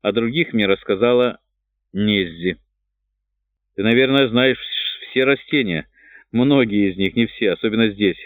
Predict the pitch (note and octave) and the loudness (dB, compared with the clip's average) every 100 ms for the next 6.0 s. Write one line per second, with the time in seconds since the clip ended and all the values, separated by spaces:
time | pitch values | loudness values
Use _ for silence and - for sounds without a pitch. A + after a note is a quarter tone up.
0 | - F#2 G#2 F#2 - G2 F#2 F#2 G#2 F#2+ | -8 -2 -2 -2 -2 -2 -2 -4 -2 -4
1 | - - - F2+ - _ _ - - - | -6 -8 -4 -4 -6 _ _ -20 -20 -20
2 | - F2+ A#2+ A#2+ B2+ A#2+ A#2+ B2+ - A#2+ | -12 -2 0 0 0 0 2 0 0 0
3 | A2+ G#2+ - - A2+ G#2+ A#2+ A2+ G#2 - | 2 2 -2 -2 0 0 -2 -2 -4 0
4 | A#2+ G#2 F#2 E2+ _ _ _ _ _ F#2+ | 0 2 -2 -4 _ _ _ _ _ -2
5 | A2+ A#2 G2 G2 G2+ F2+ G2 G#2+ F#2 | 0 2 2 0 0 -2 0 0 0